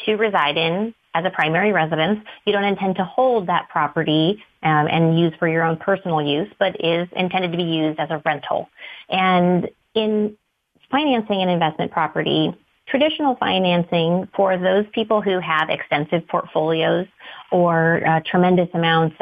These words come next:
of assets that they hold in real estate now, whether or not they are leveraged, requires a lot more money than the flexible options that are out there. And when I say it requires a lot more money, it's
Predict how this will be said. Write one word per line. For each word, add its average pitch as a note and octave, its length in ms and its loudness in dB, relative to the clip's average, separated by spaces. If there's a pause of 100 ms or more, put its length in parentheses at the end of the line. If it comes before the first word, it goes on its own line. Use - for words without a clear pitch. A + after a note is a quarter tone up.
of D#3+ 320 4 (300)
assets F#3 440 0
that F#3 120 -2
they F3 100 2
hold E3+ 360 2
in F3 220 2
real E3+ 200 2
estate E3 400 -4
now, E3 480 2 (260)
whether G#3 260 0
or G3+ 120 2
not G3 240 2
they F3+ 120 2
are D#3+ 160 2
leveraged, E3 720 2 (880)
requires B3 540 0
a A3+ 80 2
lot E3+ 560 2
more F3+ 640 2
money D#3 680 0 (720)
than F3+ 380 2
the G3 100 -2
flexible F#3+ 480 0
options E3 380 -2
that F3 100 0
are F#3 140 0
out C#4+ 220 0
there. - 220 -2 (180)
And A3 100 4
when G#3+ 120 2
I G#3 160 2
say C#4+ 160 4
it C4+ 80 0
requires A3 340 0
a G#3+ 40 2
lot G3+ 180 0
more F#3+ 140 0
money, G3+ 360 2
it's F3+ 120 -6